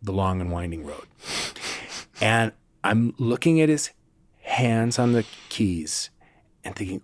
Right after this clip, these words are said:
"Oh my God, tho-, those are the hands that, like, wrote it?" Every single time I've ever heard that song <laughs> played by the Beatles,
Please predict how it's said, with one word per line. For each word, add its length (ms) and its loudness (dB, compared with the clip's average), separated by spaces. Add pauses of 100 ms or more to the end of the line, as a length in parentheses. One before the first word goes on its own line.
"Oh 120 0
my 160 2
God, 380 -6 (340)
tho-, 320 -4
those 280 2
are 40 2
the 100 2
hands 400 0
that, 160 -6 (320)
like, 240 -10 (440)
wrote 260 -6
it?" 160 -6 (300)
Every 220 4
single 360 2
time 340 2
I've 140 4
ever 160 6
heard 220 2
that 180 2
song 260 2
<laughs> 100 -12
played 260 6
by 140 6
the 120 0
Beatles, 460 4